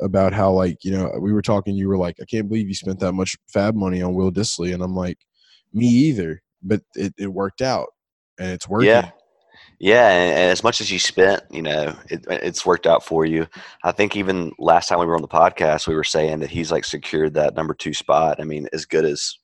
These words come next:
Speaker 2: the hype, or, you know, the hype might be there for the, for rookie Metcalf, but
Speaker 1: Tyler Lockett?
Speaker 2: it's Tyler Lockett, then Will Dissly, man.
Speaker 1: Wi-,
Speaker 2: That's
Speaker 1: Willie, Willie D.
Speaker 2: Yeah.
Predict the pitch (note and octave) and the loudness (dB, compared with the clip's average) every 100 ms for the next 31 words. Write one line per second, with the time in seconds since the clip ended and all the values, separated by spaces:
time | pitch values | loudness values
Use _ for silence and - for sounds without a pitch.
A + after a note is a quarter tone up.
0 | _ - D2+ D#2 - - D#2 - E2+ C#2 | _ -12 -2 -2 0 -2 -2 -2 -4 -4
1 | - - F#2+ E2 D#2 C2 D#2+ D2+ D2+ - | -6 -2 0 2 0 0 -4 -2 -2 -4
2 | D2+ - - D#2+ D#2 D2+ D#2 - D2+ D2 | -8 -8 -4 -2 -2 0 -4 0 0 0
3 | D2+ D2 C#2 - A#2 G#2 G#2+ G#2+ A#2 D3 | -2 -8 -8 -4 -2 0 0 0 0 0
4 | C#3+ - - - F2+ F#2 F2+ F2+ F2 F2 | -2 -4 -10 2 6 8 6 6 4 2
5 | E2+ E2+ E2+ - D#2+ D2 D2 A2 A2 G2+ | 2 4 2 2 0 0 0 2 2 4
6 | A2 A#2+ - G#2 A2+ A#2+ A#2+ B2+ F2 E2 | 4 4 0 0 2 2 0 -2 -4 -8
7 | - - - F2+ E2 D2+ | -12 -12 -8 2 2 2